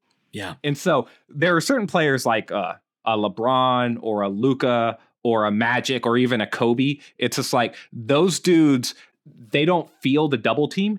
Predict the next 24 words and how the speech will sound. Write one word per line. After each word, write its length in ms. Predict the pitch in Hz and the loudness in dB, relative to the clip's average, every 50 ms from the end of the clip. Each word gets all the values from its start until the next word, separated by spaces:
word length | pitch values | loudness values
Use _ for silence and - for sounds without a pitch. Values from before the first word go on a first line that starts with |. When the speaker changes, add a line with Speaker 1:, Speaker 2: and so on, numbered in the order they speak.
| - - | -4 0
Speaker 2:
Jokic 360 | 131 160 165 160 - 151 120 | 2 2 2 2 0 -2 -2
is 140 | 127 113 107 | -4 -4 -2
like 180 | 117 110 98 - | -2 -4 -2 -4
this 140 | 113 98 - | -6 -6 -4
too. 280 | - - 98 92 117 - _ | -6 -8 -8 -8 -12 -14 _
The 80 | - 123 | -2 0
double 220 | 123 175 190 214 | 2 2 2 2
team 180 | - - 226 208 | 0 0 0 0
is 100 | 165 123 | 0 0
on 240 | - 143 139 156 180 | 0 0 0 2 2
Speaker 1:
Yeah. 120 | 185 196 208 | 2 2 2
Speaker 2:
them, 140 | 208 202 - | 2 2 0
and 280 | 127 127 127 123 127 - | 0 0 2 0 0 0
it's 160 | 135 127 - | -4 -6 -2
just 180 | - 170 143 - | -2 -2 -2 0
like, 220 | 160 139 127 120 - | 0 0 0 -2 -6
you 240 | 120 120 131 160 170 | -6 -2 0 0 2
might 220 | 147 147 139 139 | 2 2 0 0
as 120 | 139 - | 0 -2
well 120 | - 143 123 | -2 -2 0
not 260 | 117 117 117 117 120 | 0 0 0 0 0
even 260 | 117 107 117 110 101 | 0 -2 -2 -4 -4
be 220 | 87 - 95 98 104 | -6 -6 -6 -4 -2
there. 300 | 104 123 127 139 156 | -2 0 0 0 0